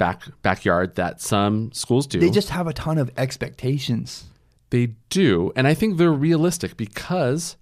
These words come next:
Speaker 1: of Nike. And I think that relationship, uh, uh, is one, the, the cool factor.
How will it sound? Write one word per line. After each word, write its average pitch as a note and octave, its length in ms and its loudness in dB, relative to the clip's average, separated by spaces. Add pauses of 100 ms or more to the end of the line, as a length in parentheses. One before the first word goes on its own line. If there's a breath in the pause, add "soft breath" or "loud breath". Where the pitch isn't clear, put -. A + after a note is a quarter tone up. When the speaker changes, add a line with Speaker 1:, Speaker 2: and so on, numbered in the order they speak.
(180)
Speaker 1:
of G#2+ 400 -2 (120)
Nike. F#3+ 340 -4 (220)
And A#2+ 180 2
I A#2 60 2
think B2+ 400 0 (180)
that B2+ 300 4
relationship, G2 880 -2 (480 soft breath)
uh, F2+ 500 -6
uh, F2+ 260 -8
is G#2 180 -6
one, G#2+ 600 0
the, A#2+ 100 2 (140)
the - 100 -2
cool A#2+ 340 2
factor. C3 520 0